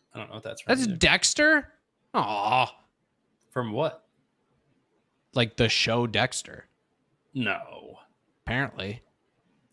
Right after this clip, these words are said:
Speaker 1: Ezio.
Speaker 2: How the fuck was I gonna type Ezio Auditore di Frenzia?
Speaker 1: Maybe they would have just accepted Ezio.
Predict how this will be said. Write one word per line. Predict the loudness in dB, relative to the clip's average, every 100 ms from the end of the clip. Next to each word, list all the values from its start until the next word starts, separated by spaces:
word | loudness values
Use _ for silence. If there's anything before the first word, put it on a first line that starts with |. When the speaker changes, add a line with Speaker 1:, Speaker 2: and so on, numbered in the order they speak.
| _ -14
Speaker 1:
Ezio. | -10 -8 -8 -8 -12 -18 0
Speaker 2:
How | 4 6
the | 4
fuck | 0 0 -2 0
was | -4 -2
I | -2
gonna | -2 -4
type | -2 -4 -4 -4
Ezio | -2 -2 0 2 4 4
Auditore | 4 2 0 0 2 2 2
di | -2
Frenzia? | -2 -2 -2 -4 -8 -10 -14 _ _ _ _ _ _ _
Speaker 1:
Maybe | -2 0
they | 0 -2 -4 -10 -10
would | -6
have | -6
just | -6 -8
accepted | -8 -10 -12 -14
Ezio. | -12 -10 -10